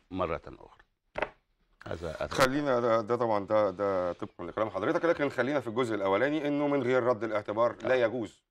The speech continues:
Speaker 2: للشاطر الترشح لرئاسة الجمهورية، ونحط تحتيها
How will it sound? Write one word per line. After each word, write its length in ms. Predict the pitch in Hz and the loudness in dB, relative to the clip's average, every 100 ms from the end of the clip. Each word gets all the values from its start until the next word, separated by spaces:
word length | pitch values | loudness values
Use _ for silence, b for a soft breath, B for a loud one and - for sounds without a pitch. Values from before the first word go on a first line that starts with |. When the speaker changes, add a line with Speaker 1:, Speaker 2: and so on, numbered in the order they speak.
| _ 90 | _ -20
Speaker 2:
للشاطر 360 | - 98 - | -10 -10 -10
الترشح 440 | 82 82 85 - - | -10 -10 -10 -16 -20
لرئاسة 280 | 80 - - - | -16 -18 -18 -20
الجمهورية، 600 | - 85 82 98 101 - _ - | -18 -12 -4 -2 -2 -4 _ -16
ونحط 280 | 92 104 90 | -12 -12 -14
تحتيها 440 | - - 87 85 | -16 -16 -12 -12